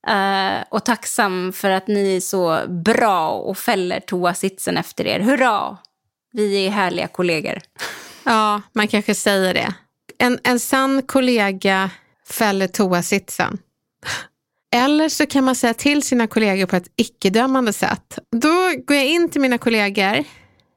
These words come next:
Speaker 2: och så säger jag: "Jag är helt säker på att det är ni. Och därför vill jag bara tacka er för att ni fäller toasitsen efter er. Den var uppe häromdagen när jag råkade sätta mig och då kände jag inte ilska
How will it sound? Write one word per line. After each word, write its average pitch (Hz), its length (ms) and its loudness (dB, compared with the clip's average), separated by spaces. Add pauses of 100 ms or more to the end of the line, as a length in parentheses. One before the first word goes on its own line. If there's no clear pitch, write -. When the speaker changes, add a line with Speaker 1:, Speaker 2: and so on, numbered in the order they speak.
(160)
Speaker 2:
och 240 140 2
så 254 120 0
säger 208 500 2
jag: 185 160 -2 (480)
"Jag 302 200 2
är 302 60 2
helt 269 340 0
säker - 800 -2 (220)
på 226 100 0
att 208 140 0
det 190 80 2
är 180 60 4
ni. 196 380 2 (360)
Och 220 140 2
därför 240 380 2
vill 208 120 2
jag 196 120 0
bara 190 120 0
tacka - 540 -2
er 185 220 2
för 202 140 -2
att 190 100 -2
ni 180 140 2
fäller 202 600 0
toasitsen 180 800 0
efter 185 300 -2
er. 151 240 -2 (580)
Den 254 140 4
var 262 120 0
uppe 247 260 0
häromdagen 190 720 2
när 196 100 2
jag 185 80 4
råkade 175 280 0
sätta 196 360 -2
mig 180 280 2
och 214 140 0
då 233 60 4
kände 349 300 2
jag 277 100 2
inte 254 200 0
ilska 226 460 0